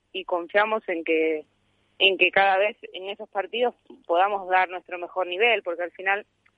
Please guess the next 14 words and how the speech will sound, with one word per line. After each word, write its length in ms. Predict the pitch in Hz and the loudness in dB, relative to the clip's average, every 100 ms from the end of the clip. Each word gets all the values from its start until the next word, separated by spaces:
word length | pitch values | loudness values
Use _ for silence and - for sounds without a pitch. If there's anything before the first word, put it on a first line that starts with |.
| _ _ | _ _
es 80 | 190 | -6
lo 100 | 202 | -2
que 120 | 180 | 0
te 80 | 180 | 0
digo, 260 | 185 220 175 | 0 2 0
sentimos 360 | 185 185 233 240 | -4 -4 0 0
que 100 | 233 | 2
tenemos 280 | 208 214 208 | 0 -2 -2
el 140 | 208 | -2
nivel, 300 | 208 226 262 | 0 2 2
pero 480 | 226 202 190 185 175 | 2 2 4 2 0
en 100 | 180 | -2
esos 200 | 202 190 | -10 -8
partidos 540 | 190 180 208 220 208 | -4 -2 0 2 0